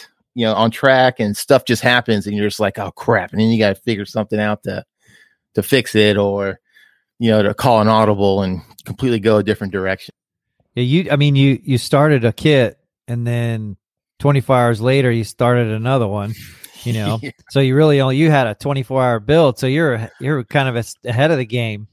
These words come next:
Speaker 2: you know? But it's,
Speaker 1: Yeah,
Speaker 2: I
Speaker 1: well,
Speaker 2: think
Speaker 1: see
Speaker 2: that's the whole, that's the whole deal about,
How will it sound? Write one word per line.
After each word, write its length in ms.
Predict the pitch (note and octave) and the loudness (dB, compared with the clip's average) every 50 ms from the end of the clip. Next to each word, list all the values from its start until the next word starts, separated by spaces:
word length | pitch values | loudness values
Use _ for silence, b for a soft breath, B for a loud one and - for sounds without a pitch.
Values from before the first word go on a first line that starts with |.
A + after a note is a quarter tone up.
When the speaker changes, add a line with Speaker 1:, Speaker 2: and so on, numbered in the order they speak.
| _ _ | _ _
Speaker 2:
you 140 | A#2 A#2+ | -4 -2
know? 340 | B2 A#2+ A2+ A#2 B2+ C#3 C3+ b b b b b b b b b b - | -2 0 0 0 0 -2 -2 b b b b b b b b b b -2
But 100 | A#2+ C#3 | 0 2
it's, 240 | F#3 F#3 - - - - | 2 0 -2 -4 -2 2
Speaker 1:
Yeah, 60 | D3 | 4
Speaker 2:
I 40 | D3 | 4
Speaker 1:
well, 80 | D3 C#3+ | 4 4
Speaker 2:
think 80 | C3 - | 4 4
Speaker 1:
see 60 | D3 | 4
Speaker 2:
that's 180 | C3+ A#2 - | 2 2 2
the 100 | - C#3 | 0 2
whole, 240 | B2+ C3+ C3 B2+ A#2+ G#2 G2 G2 G2 - _ _ _ _ _ | 2 4 2 2 0 -2 -8 -18 -20 -20 _ _ _ _ _
that's 200 | - E3 E3+ - | 0 0 2 2
the 80 | E3+ C#3+ | 2 2
whole 180 | D#3 D3+ C#3 | 2 2 2
deal 320 | A#2+ A2+ C3+ D3+ E3 D3+ C3 | 0 0 0 0 0 0 0
about, 460 | A#2 G2 A#2+ A#2 A2 G#2 G#2 G2+ | 0 0 -2 0 0 -2 -4 -6